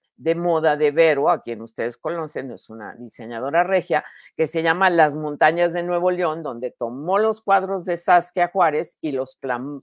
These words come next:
plasmó con sublimado en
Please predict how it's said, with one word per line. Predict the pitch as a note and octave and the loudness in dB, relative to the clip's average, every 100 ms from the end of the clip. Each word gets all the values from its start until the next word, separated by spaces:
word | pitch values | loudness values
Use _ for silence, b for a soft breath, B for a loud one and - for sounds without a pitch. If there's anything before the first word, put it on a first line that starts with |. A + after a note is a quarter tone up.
| _ | _
plasmó | D3 B2+ A#2+ D3 E3+ F3+ - _ _ _ _ | -4 -2 -4 -4 0 0 -2 _ _ _ _
con | E3+ E3+ | 4 4
sublimado | F3 G3+ F#3+ F#3 E3 D3 C#3 D3+ E3 _ _ _ - | 4 -2 0 -2 0 0 2 0 -4 _ _ _ -6
en | D3 D3+ D#3+ | -4 -4 -6